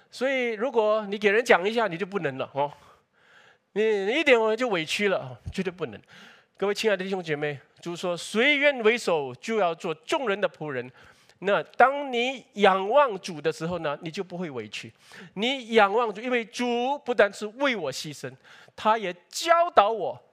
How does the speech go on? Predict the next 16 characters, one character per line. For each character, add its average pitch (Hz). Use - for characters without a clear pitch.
帮 294
助 247
我 160
怎 220
么 330
为 330
人 147
牺 147
牲。 135
亲 -
爱 180
的 160
弟 156
兄 147
姐 131
妹， 117